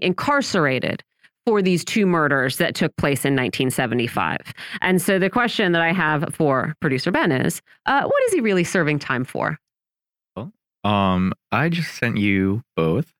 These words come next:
Speaker 2: a, uh, a little bit of, um, a, uh, imagery <laughs>
Speaker 1: Hmm.
Speaker 2: that I think maybe highlights the, the, uh, the sort of, uh, re-, uh, the, basically what it, what he's fighting against in a lot of ways, and what I think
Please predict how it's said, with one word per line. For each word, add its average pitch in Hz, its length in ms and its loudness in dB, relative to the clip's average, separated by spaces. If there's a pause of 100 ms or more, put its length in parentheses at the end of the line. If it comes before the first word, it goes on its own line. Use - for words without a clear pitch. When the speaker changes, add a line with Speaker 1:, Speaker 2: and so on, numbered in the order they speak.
(260)
Speaker 2:
a, 90 220 0
uh, 85 360 0
a - 20 2
little 104 400 -2 (120)
bit 92 100 2
of, 87 200 0
um, 80 420 0 (400)
a, 82 320 0
uh, 78 280 -2 (640)
imagery 95 760 0
<laughs> - 60 -6
Speaker 1:
Hmm. 143 340 0 (120)
Speaker 2:
that 92 240 0 (240)
I 98 60 -6
think 98 200 -4
maybe 90 280 0
highlights 101 600 0
the, 85 300 2 (120)
the, 80 260 0
uh, 78 220 -2 (100)
the 80 360 -2
sort 85 220 -4
of, 80 120 -2
uh, 78 160 -2 (800)
re-, 107 220 2
uh, 95 240 2
the, 117 180 0
basically 117 560 0
what 104 380 2
it, 104 280 2
what 110 300 0
he's 107 180 0
fighting 82 320 0
against 80 500 -6 (220)
in 92 100 0
a 85 80 2
lot 78 140 2
of 76 100 -2
ways, - 300 0
and 104 240 2
what 117 180 2
I 110 100 2
think 107 360 0